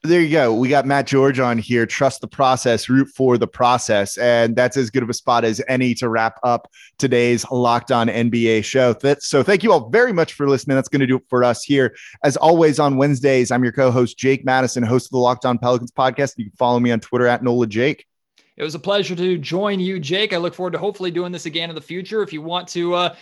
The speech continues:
Speaker 2: hear more about the Sacramento Kings, I don't know why, but please come stop by and join us in our misery. You can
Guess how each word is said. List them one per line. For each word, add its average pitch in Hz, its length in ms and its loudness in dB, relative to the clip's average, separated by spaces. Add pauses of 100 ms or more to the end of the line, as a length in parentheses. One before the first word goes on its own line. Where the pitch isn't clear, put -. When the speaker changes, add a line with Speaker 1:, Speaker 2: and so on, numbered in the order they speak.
(140)
Speaker 2:
hear 196 200 -4
more 202 260 -4
about 196 180 -4
the 170 80 -14
Sacramento 190 480 -4
Kings, 208 360 -6
I 156 80 -6
don't 175 160 -8
know 170 120 -6
why, 196 320 0
but 185 160 -10
please 220 320 -8
come 208 200 -4
stop 196 360 -6
by 185 220 -2
and 175 180 -8
join 180 200 -10
us 175 140 -8
in 180 60 -10
our 170 100 -8
misery. 143 400 -10
You 135 80 -8
can 147 180 -10